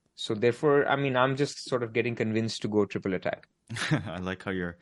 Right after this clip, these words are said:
Speaker 2: talking yourself into it right now. So, yeah.
Speaker 1: So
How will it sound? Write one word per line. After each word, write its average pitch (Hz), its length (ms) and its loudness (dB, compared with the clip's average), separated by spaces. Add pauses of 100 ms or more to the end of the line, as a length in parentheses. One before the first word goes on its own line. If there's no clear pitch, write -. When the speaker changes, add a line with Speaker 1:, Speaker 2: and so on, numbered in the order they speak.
(380)
Speaker 2:
talking 101 300 -4
yourself 87 360 -8
into 85 240 -8
it 85 100 -8
right 82 160 -8
now. 80 260 -10
So, 80 280 -14 (180)
yeah. 87 180 -8 (2750)
Speaker 1:
So 113 300 0